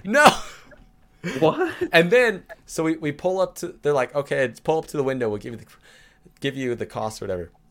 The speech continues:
Speaker 1: And we start driving up to the window. And before we get there, she, like, sticks her head out the window. She's like, "Stop right there! Stop right there." Like, bef-, and we're like, "What did I do?" <laughs> It was, it was just the weirdest thing. And I was like, "Oh my God, dude."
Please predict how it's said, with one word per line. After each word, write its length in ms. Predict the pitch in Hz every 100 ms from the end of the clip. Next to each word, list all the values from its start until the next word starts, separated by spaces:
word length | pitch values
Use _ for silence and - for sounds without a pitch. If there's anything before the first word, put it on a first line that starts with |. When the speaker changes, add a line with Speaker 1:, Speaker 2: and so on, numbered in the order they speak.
| _ _ _ _ _ - -
Speaker 1:
And 100 | 127
we 60 | 127
start 240 | 143 131
driving 300 | 120 123 135
up 80 | 135
to 60 | -
the 100 | 120
window. 300 | 110 120 147
And 120 | 143
before 260 | 120 170
we 100 | 180
get 220 | 151 135 131
there, 100 | 110
she, 160 | -
like, 140 | 113 101
sticks 240 | - 165 160
her 60 |
head 140 | 139 135
out 100 | 135
the 80 |
window. 160 | 147 165
She's 160 | 160 156
like, 140 | 127 - -
"Stop 280 | 311 240 285
right 140 | 247
there! 200 | 240 143 -
Stop 320 | - 262 269
right 200 | 277 254
there." 340 | 269 254 165 -
Like, 160 | 139 -
bef-, 200 | 123 -
and 120 | 151
we're 60 | 175
like, 200 | 156 - - - - _ -
"What 140 | 214
did 120 | 277 285
I 120 | 277
do?" 180 | 262 -
<laughs> 60 | - - - 359 - -
It 60 |
was, 220 | 190 214 -
it 80 | 196
was 180 | 226 262
just 220 | 233 220
the 80 | 190
weirdest 500 | 151 180 196 190 -
thing. 200 | 165 156
And 80 | 135
I 40 |
was 100 | 131
like, 180 | 127 120 - - - _ - - _ _ _ _ -
"Oh 200 | 160 151
my 140 | 127
God, 280 | 117 110 104
dude." 180 | 104